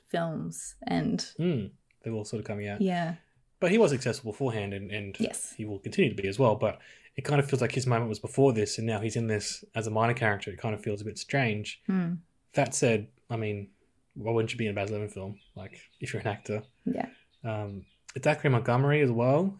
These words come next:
Speaker 2: who is the one you thought was Zac Efron-esque.
Speaker 1: Very Zac Efron-esque, guys.
Speaker 2: Mm. He was in Stranger Things as Billy, and he's also in Power Rangers, and he's, he's really good. But it was like, for a second, I was like, "Is that Zac?" <laughs> 'Cause Zac could have been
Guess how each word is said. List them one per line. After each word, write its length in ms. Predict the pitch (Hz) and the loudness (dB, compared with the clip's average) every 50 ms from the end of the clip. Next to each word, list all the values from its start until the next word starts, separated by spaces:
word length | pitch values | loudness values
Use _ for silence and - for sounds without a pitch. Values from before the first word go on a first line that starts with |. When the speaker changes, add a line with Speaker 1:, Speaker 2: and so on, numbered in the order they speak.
| - | -2
Speaker 2:
who 260 | - 123 120 120 120 120 - | 0 2 2 2 0 -2 -4
is 100 | 120 - | -4 -2
the 60 | 127 | 0
one 160 | 120 120 117 | 2 2 2
you 120 | 117 117 123 | 2 0 0
thought 260 | 127 - 123 123 110 | 0 2 2 2 2
was 220 | 113 110 101 - - - - 120 | 0 -4 -4 -6 -8 -8 -6 -4
Zac 180 | 123 110 - | -4 -2 0
Efron-esque. 720 | - 123 127 127 - 131 131 139 165 180 - - - - - - - _ _ _ _ _ _ _ _ _ _ - | 0 0 0 0 0 0 2 2 0 0 -2 -6 -8 -10 -12 -20 -20 _ _ _ _ _ _ _ _ _ _ -2
Speaker 1:
Very 280 | 226 226 233 254 277 277 | 0 2 2 4 2 4
Zac 220 | 233 240 233 226 - | 4 4 4 4 4
Efron-esque, 600 | 208 208 - 202 185 175 160 160 160 - - - _ _ _ | 0 0 0 -2 -2 0 -2 -4 -4 -6 -10 -12 _ _ _
guys. 360 | - - - 170 165 156 - - _ _ _ _ _ _ - | -4 -2 0 0 0 -2 -4 -6 _ _ _ _ _ _ -6
Speaker 2:
Mm. 360 | 120 117 127 127 117 104 98 - - _ _ _ _ _ _ | -2 0 2 2 2 0 -2 -6 -12 _ _ _ _ _ _
He 140 | - - 147 | -2 0 2
was 80 | 151 143 | 4 4
in 100 | 139 123 | 4 4
Stranger 240 | 127 - 127 110 120 | 2 2 0 0 0
Things 220 | - 120 113 107 | -2 -2 -2 -2
as 120 | 101 98 101 | -2 -4 -4
Billy, 320 | - 107 104 104 104 110 | -2 0 0 2 2 2
and 80 | 120 117 | 0 0
he's 100 | 110 110 | 0 0
also 180 | 107 - 113 | 0 0 -2
in 100 | 101 98 92 | -4 -6 -6
Power 260 | - - 113 107 104 | -4 -2 -2 -2 -2
Rangers, 300 | 101 98 98 101 117 131 | -4 -6 -6 -6 -4 -2
and 60 | 165 | 0
he's, 100 | 180 175 | -2 0
he's 200 | 196 208 202 190 - | 0 -2 0 4 6
really 140 | 214 185 131 | 6 6 8
good. 280 | 117 165 143 107 - - - _ _ _ _ _ _ _ _ _ | 6 2 2 2 -2 -8 -16 _ _ _ _ _ _ _ _ _
But 220 | - 110 - - _ _ _ _ _ _ _ _ _ _ _ - | -8 -8 -8 -8 _ _ _ _ _ _ _ _ _ _ _ -4
it 60 | 127 | 2
was 240 | 123 143 165 156 147 | 4 4 6 6 6
like, 260 | 131 117 110 - - | 4 4 4 2 -4
for 200 | - - - - | -14 -4 -2 0
a 40 | 120 | 0
second, 260 | - - 160 156 - | 4 2 2 4 4
I 20 | 131 | 2
was 80 | 117 | 4
like, 240 | 117 107 104 - - _ _ _ | 4 2 0 -2 -8 _ _ _
"Is 380 | - 113 107 104 - - - - - - _ _ _ | -8 -8 -8 -8 -8 -12 -14 -18 -20 -20 _ _ _
that 180 | - 143 - 101 | -8 -8 -6 -6
Zac?" 420 | 104 113 131 - - - - - - | -4 -4 -4 -4 -6 -10 -14 -14 -14
<laughs> 460 | _ _ - - - - - _ 254 | _ _ -20 -20 -20 -20 2 _ 4
'Cause 100 | 131 127 | 4 6
Zac 220 | 123 147 196 208 - | 6 6 4 4 4
could 100 | - 135 | 4 2
have 80 | 117 113 | 4 4
been 220 | 117 104 104 110 | 2 0 -2 -4